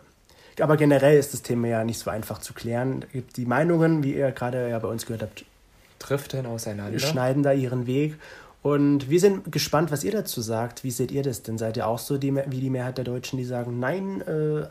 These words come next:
Speaker 1: einer reicht“? Oder sagt ihr, Nö, Mir fällt es eigentlich nicht so schwer. Ich kann das trennen.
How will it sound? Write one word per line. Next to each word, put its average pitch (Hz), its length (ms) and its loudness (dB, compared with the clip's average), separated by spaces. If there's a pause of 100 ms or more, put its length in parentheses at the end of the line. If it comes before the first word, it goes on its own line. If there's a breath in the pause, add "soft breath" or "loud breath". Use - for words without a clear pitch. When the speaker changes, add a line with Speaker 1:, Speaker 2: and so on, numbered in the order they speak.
(160)
Speaker 1:
einer 143 300 -2
reicht“? - 580 -4
Oder 143 220 -4
sagt 127 360 -6
ihr, 120 120 -8 (220)
Nö, 120 240 -2 (500)
Mir 120 120 -6
fällt 110 200 -8
es 104 120 -6
eigentlich 98 220 -6
nicht 120 120 -4
so 117 120 -6
schwer. 110 380 -4 (580 loud breath)
Ich - 360 -8
kann 98 200 -8
das 92 240 -12 (200)
trennen. 95 300 -10